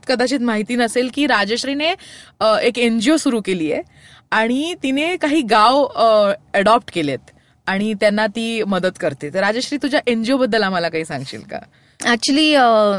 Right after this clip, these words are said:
Speaker 2: मी कधीच एनजीओ सुरू केली नसती.
Speaker 1: हां.
Speaker 2: अम, झालं काय की आता मी तुला म्हटलं मी नेपाळला होते,
Speaker 1: हम्म.
Speaker 2: अ, अर्थक्वेक, अ, वर काम करत होते एका
Speaker 1: हम्म.
Speaker 2: गावामध्ये.
Speaker 1: हम्म.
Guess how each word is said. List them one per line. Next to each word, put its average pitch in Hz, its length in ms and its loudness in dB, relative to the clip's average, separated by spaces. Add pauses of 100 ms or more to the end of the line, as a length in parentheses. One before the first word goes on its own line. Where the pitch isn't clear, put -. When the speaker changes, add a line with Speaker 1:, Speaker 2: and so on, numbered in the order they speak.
Speaker 2:
मी 233 140 -2
कधीच 254 320 2
एनजीओ 202 560 0 (460)
सुरू 180 360 -4
केली 180 220 0
नसती. 170 440 -4
Speaker 1:
हां. 190 400 -4
Speaker 2:
अम, 160 800 -4 (580)
झालं 208 300 2
काय 285 200 0
की 262 180 -2
आता 233 220 2
मी 214 100 0
तुला 214 200 0
म्हटलं 214 200 -2
मी 214 80 2
नेपाळला 170 540 -2
होते, 160 500 -4
Speaker 1:
हम्म. 160 220 -2
Speaker 2:
अ, - 160 -8
अर्थक्वेक, 160 600 -6
अ, 156 300 -2
वर 160 160 -8
काम 156 220 -4
करत 165 260 -8
होते 160 200 -10
एका 156 140 -8
Speaker 1:
हम्म. 151 120 -4
Speaker 2:
गावामध्ये. 151 500 -4
Speaker 1:
हम्म. 165 160 -10